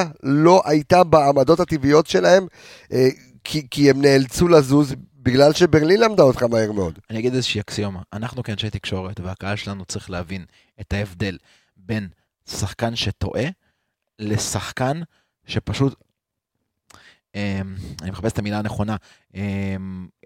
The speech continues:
Speaker 2: חסר לו את ה-, חסר לו את האלמנט הזה, חסר לו את ההבנה של איפה לעמוד. פלניץ' הוא בלם גדול.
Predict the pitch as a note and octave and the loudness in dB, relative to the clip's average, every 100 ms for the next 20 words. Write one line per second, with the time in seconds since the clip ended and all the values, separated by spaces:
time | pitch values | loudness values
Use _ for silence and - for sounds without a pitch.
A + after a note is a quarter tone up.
0 | - - G2+ C3 C3 B2 G#2+ - B2 A#2+ | -10 -8 -2 2 2 2 -2 -4 -2 -2
1 | G#2+ G2+ F#2+ G2+ A#2 A2 - F#2 D#2+ - | -2 -4 -6 -6 -4 -6 -6 -8 -8 -14
2 | _ _ - G#2 A#2+ A2+ G#2 G2 G2+ G#2+ | _ _ -12 0 2 4 2 -2 -4 -6
3 | G#2 A2+ - F#2+ F#2+ F2+ F2 - _ _ | -4 -4 -2 -6 -6 -8 -10 -18 _ _
4 | _ _ B2+ B2+ D#3+ - G2 G2 G2+ G2 | _ _ -2 -2 -2 -8 -10 -8 -8 -8
5 | F#2+ D#2+ | -8 -8